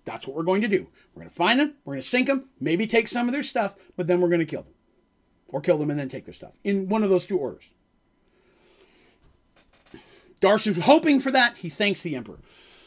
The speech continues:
He says, "I'm gonna go home, of course, first, because I gotta talk to my wife and let her know what's going on."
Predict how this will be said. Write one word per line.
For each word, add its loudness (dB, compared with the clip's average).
He -6
says, -4
"I'm 2
gonna 2
go 4
home, 2
of -16
course, 0
first, 4
because -4
I -8
gotta -12
talk -10
to -10
my -8
wife 0
and -6
let -6
her -8
know -6
what's -12
going -8
on." 0